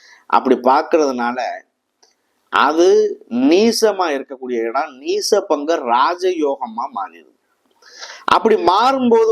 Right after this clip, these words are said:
வந்து பாத்தீங்க அப்படின்னா, இன்னைக்கு இந்த சுக்கிர பகவான் வந்து ஒரு நீச பங்க ராஜயோகமா மாறும்போது அவங்களுக்குள்ள இருந்த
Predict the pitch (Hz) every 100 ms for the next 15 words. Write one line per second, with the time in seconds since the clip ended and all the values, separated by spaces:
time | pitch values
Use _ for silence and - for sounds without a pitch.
0 | 202 190 170 160 160 143 139 156 135 123
1 | _ _ _ _ _ - 147 175 170 165
2 | 156 156 151 139 175 175 233 208 175 170
3 | 156 143 151 151 123 143 _ _ _ _
4 | 120 143 143 139 135 131 131 127 143 202
5 | 226 233 226 185 185 180 151 165 175 170
6 | 165 156 143 131 127 127 127 131 165 185
7 | _ _ 127 143 156 160 180 160 151